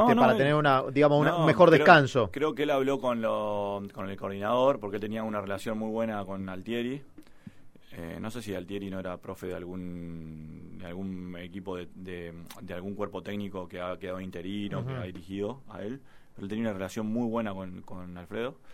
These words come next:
Speaker 2: Y Alfredo le dijo, "Mira, no tenemos lugar en la pensión", y él es de Buenos Aires, dice, "o sea, más allá de que sea de La Plata, no deja de ser de Buenos Aires, nosotros la pensión la tenemos para los de Córdoba, para los de Mendoza,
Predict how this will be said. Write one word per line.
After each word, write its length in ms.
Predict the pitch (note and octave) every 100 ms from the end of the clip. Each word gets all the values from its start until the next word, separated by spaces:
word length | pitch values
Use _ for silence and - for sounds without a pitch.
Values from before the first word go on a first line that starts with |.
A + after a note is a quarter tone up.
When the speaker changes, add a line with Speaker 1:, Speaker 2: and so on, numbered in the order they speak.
| - - - - - -
Speaker 2:
Y 260 | - F2
Alfredo 200 | E2+ F#2
le 60 | F#2+
dijo, 80 | F#2
"Mira, 120 | G2
no 80 | F#2+
tenemos 240 | G#2 G#2+
lugar 260 | G2 G2 G#2
en 40 |
la 80 | F#2+
pensión", 360 | F#2+ F#2+ A2 A#2+
y 120 | G2
él 80 | G#2
es 40 | A2
de 60 |
Buenos 280 | G2 E2 -
Aires, 280 | G2+ E2+ D2+
dice, 140 | D#2+ D#2+
"o 40 |
sea, 180 | F2 D2+ -
más 240 | F2 F2+
allá 360 | E2+ - F#2+ F2+
de 140 | E2+
que 100 | E2+
sea 140 | - F2+
de 60 |
La 100 | F#2
Plata, 420 | F#2+ G#2 G#2 B2 - - - - -
no 140 | F#2
deja 200 | G2 G2+
de 40 | F#2+
ser 120 | G2
de 60 | G2
Buenos 200 | F#2+ G2+
Aires, 140 | A2+
nosotros 240 | G2 G2+ F#2
la 80 | F2
pensión 240 | F2+ G#2
la 80 | F#2+
tenemos 220 | F#2 E2+
para 120 | E2
los 120 | E2+
de 60 | F2+
Córdoba, 440 | G#2+ A2 G#2 G2 F#2
para 120 | F2+
los 60 | F2+
de 40 |
Mendoza, 580 | F#2+ G2+ A2+ G#2+ A2